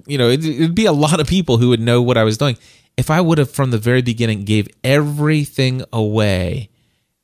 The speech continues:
and, and found other ways to provide valuable products and services. Um, it, it, I, I would be, yeah, it, you get the idea now.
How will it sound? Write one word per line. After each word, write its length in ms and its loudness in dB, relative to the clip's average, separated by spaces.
and, 480 0
and 200 -4
found 360 -2
other 240 0
ways 300 0
to 80 -8
provide 500 -2
valuable 540 -2
products 480 -4
and 100 -8
services. 680 -4
Um, 420 -4
it, 180 0
it, 340 -4
I, 220 -4
I 100 -2
would 580 -4
be, 320 -2
yeah, 200 -2
it, 300 -4
you 200 -2
get 180 -4
the 100 -2
idea 260 -4
now. 200 -8